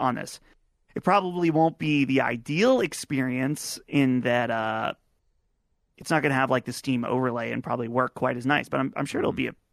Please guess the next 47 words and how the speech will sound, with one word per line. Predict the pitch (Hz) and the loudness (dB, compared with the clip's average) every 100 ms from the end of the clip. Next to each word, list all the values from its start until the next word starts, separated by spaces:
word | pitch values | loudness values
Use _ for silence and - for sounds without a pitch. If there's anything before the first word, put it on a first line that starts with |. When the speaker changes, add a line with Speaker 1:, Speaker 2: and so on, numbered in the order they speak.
| _ | _
Speaker 1:
fine. | - 123 139 110 - - _ _ _ _ _ _ _ _ | -4 0 0 -2 -10 -16 _ _ _ _ _ _ _ _
I'm | 156 170 | 0 0
sure, | - - 202 233 | -2 2 4 6
Maddie, | 208 175 160 151 151 | 6 4 4 6 6
that | 139 - - | 6 4 0
something | 165 156 139 135 | -2 2 2 4
you | 156 165 147 | 6 6 6
and | 127 | 4
Cog | - 151 180 202 | 2 4 6 6
are | 180 | 2
gonna | 143 131 | -2 -4
talk | 117 131 123 | 0 0 0
about | 123 123 123 | -2 0 0
is, | 131 120 | 0 -4
like, | 123 | -2
what | 131 156 | 2 2
is | 151 | 4
the | 156 | 0
Game | 135 156 180 214 | 2 4 4 4
Pass | 185 151 127 | 2 0 -2
experience | 143 - 143 131 123 120 | -12 -6 -2 -2 -2 -2
gonna | 131 120 | -2 -2
be | 127 | -2
like | 117 - 113 | -2 -4 -4
on | 110 | -6
this | - - | -8 -10
thing? | - - - | -8 -8 -6
Speaker 2:
Yeah, | 110 117 | -6 -4
man. | 98 95 98 _ _ - | -4 -6 -12 _ _ -6
Yeah, | 127 120 | 0 2
I | 117 | 2
mean, | 127 | 0
that's | 135 170 226 | 2 2 2
what | 202 131 | -4 -4
really | 123 127 143 131 | -8 -2 0 0
excited | 117 127 117 | 0 -2 -2
me | 110 | -4
about | 98 104 101 | -2 0 0
it. | 101 - _ - | -4 -8 _ -4
And | 117 | 0
anyone | 123 127 123 | 0 0 -2
who | 123 | 2
watched | 113 107 | 2 0
my | 107 95 | -4 -2
video | 107 104 98 | -4 -2 -2
will | 95 98 | -4 -6
know | 101 98 98 | -4 -4 -6